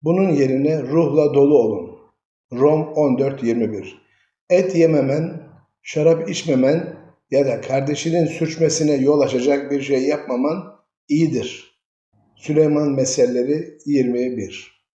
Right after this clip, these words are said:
Şarap insanı alaycı,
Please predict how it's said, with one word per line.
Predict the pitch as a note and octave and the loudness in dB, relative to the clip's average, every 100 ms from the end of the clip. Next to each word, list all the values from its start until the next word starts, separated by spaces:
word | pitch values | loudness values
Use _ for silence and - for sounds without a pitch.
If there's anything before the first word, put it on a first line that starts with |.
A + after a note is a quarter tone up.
| _ _ _ | _ _ _
Şarap | - - E3 G3+ - | -10 0 2 2 0
insanı | E3 D3+ D#3+ E3 F#3+ - | -2 0 2 2 2 2
alaycı, | C#3+ D3 D3 C#3+ C#3+ E3 - - | 2 6 4 2 -2 -2 -4 -12